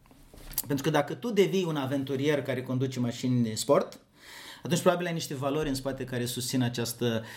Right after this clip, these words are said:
uh, personalitate a ta. Probabil că aventura e una din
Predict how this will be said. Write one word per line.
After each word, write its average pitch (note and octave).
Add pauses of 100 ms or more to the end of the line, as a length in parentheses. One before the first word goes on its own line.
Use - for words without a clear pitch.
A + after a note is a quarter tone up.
(260)
uh, A#2 (160)
personalitate B2+
a -
ta. - (240)
Probabil C#3+
că D3
aventura C#3
e -
una A2+
din G2